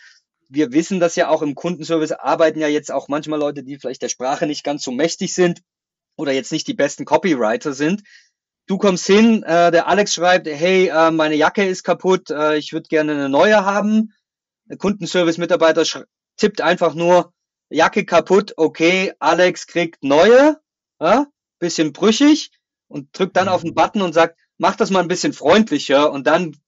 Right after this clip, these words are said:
Speaker 2: Mhm.
Speaker 1: kommt unsere Gen A I und sagt, „Hallo lieber Alex,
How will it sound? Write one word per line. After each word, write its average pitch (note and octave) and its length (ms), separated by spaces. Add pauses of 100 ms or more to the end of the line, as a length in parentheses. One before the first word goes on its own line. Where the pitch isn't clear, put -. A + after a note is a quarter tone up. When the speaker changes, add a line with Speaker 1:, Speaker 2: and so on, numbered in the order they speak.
Speaker 2:
Mhm. G2+ 440
Speaker 1:
kommt E3 180
unsere F#3+ 300
Gen E3+ 240
A F3 300
I F3 40
und D#3 120
sagt, D3+ 240 (360)
„Hallo D4 260
lieber A#3 320
Alex, D#3 600